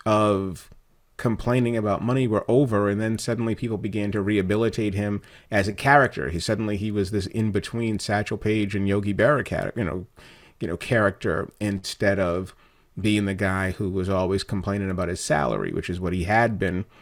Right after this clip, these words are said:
you know, early on once he left New York. The, the Oakland, the second Oakland years were all about him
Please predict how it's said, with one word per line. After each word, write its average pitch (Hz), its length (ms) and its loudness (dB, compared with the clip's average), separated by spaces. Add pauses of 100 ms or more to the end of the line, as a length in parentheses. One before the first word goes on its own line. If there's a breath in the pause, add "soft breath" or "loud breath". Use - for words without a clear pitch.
(360 soft breath)
you 98 140 -2
know, - 100 -4
early 107 400 0
on 113 200 0
once 95 160 -2
he 101 60 -4
left 95 220 -2
New 95 100 -4
York. 113 320 0
The, 87 260 -2
the 85 180 -6
Oakland, 98 420 -2 (280 soft breath)
the 98 100 -6
second 127 580 2
Oakland 101 420 -2
years 85 340 -6 (220)
were 98 320 -4
all 113 400 2
about 82 400 -2 (100)
him 87 440 -4